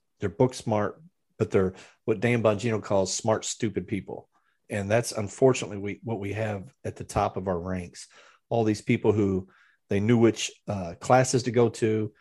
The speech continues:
They have their little certificates and degrees and all these cool sounding, uh, names from these police organizations, but they couldn't,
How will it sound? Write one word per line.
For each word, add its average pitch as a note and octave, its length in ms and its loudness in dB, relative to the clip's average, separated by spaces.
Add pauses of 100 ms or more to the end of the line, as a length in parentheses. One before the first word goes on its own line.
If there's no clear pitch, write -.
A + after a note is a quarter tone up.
(340)
They F#2+ 100 0
have G#2+ 180 0
their G#2 140 2
little G#2+ 320 4
certificates C3+ 800 2
and A2 100 -6
degrees A2 460 0
and G2+ 120 -2
all A2 160 2
these A2 300 -2 (120)
cool C3+ 200 0
sounding, A2+ 580 -2 (500)
uh, F2 260 0 (180)
names A2+ 360 0
from - 160 -6
these G2+ 100 -2
police A#2 320 0
organizations, G#2 720 0
but F#2+ 280 -4 (420)
they A#2+ 120 6
couldn't, A2 420 4